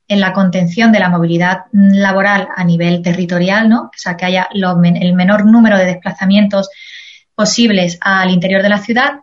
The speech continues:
a través del impulso del trabajo a distancia, del teletrabajo, con la flexibilidad,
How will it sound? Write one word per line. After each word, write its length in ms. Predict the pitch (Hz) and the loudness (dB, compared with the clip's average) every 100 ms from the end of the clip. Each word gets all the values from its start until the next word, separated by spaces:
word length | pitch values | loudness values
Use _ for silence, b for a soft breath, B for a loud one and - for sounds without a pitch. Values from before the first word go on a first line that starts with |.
| _ - - | _ -10 -6
a 120 | 214 | -4
través 380 | 220 214 226 202 | 0 0 0 0
del 340 | 233 190 170 b _ _ | 0 -2 -8 b _ _
impulso 720 | 233 208 208 269 262 - 190 | 2 4 2 -2 -4 -8 -8
del 180 | 196 190 | -4 -4
trabajo 460 | 185 180 185 - 180 | -2 -2 -2 -2 -2
a 40 | |
distancia, 600 | 175 170 262 277 320 339 | -2 -2 -4 -2 -4 -4
del 200 | 240 180 | -4 -4
teletrabajo, 800 | 175 175 170 185 233 277 311 320 B B B B - | -2 -2 -2 -2 -2 -2 -6 -8 B B B B -2
con 160 | 226 | 0
la 80 | 214 | 0
flexibilidad, 680 | 208 208 - 220 208 208 | -2 -4 -2 -2 0 -2